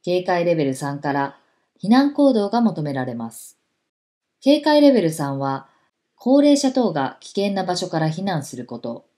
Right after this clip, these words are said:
警戒レベル四は、対象地域住民のうち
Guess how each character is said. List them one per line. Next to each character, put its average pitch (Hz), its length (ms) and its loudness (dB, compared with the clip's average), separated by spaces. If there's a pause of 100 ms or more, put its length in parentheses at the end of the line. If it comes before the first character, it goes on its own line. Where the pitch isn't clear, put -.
(640)
警 214 200 0
戒 202 200 2
レ 190 120 2
ベ 170 120 2
ル 143 100 -2
四 139 260 0
は、 147 260 -4 (380)
対 226 220 0
象 247 220 0
地 233 220 -4
域 226 160 -4
住 214 180 2
民 165 200 -2
の 139 100 -2
う 131 80 -6
ち 135 340 -10